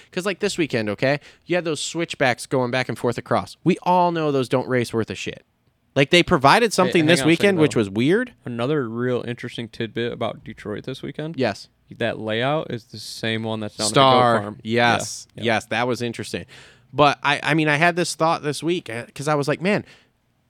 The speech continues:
Speaker 1: there's no reason that we can't go, okay, cool, we're going to Ford Field. Here is the layout that provided the best racing." Number one, the dirt's always different. Number one, the weather's always different, so it, it really changes the dirt.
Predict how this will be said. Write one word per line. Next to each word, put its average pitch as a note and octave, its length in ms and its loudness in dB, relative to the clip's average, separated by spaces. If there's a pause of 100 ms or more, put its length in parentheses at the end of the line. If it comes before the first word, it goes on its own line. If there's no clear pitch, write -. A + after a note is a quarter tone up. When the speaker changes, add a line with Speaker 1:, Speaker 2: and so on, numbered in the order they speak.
(320)
Speaker 1:
there's F3+ 240 0
no A3+ 200 4
reason C#3+ 600 -2 (360)
that D3+ 180 0
we D3+ 80 -6
can't F3 320 -4
go, D#3 120 0
okay, D#3 300 -2
cool, D3+ 300 -2
we're C#3 120 -6
going D3 200 -6
to D#3 40 -10
Ford D3+ 300 -6
Field. A2+ 340 0 (240)
Here E3+ 320 2
is F3+ 120 -2
the F3 100 -2
layout C3+ 400 4
that A2+ 80 -2
provided A#2 420 2
the G#2 80 -2
best A2+ 280 0
racing." G2 380 -8 (340)
Number F3 160 4
one, D#3+ 180 6
the D#3+ 80 2
dirt's C3 280 2
always C#3 260 4
different. A2 420 -4
Number B2 160 -2
one, A#2 140 2
the A2 80 -2
weather's B2 340 0
always B2+ 320 2
different, B2 480 -2
so A2 200 -4
it, - 120 -8
it A#2 200 -6
really A#2 320 0
changes A2+ 440 -4
the A2 120 -2
dirt. G#2 340 -2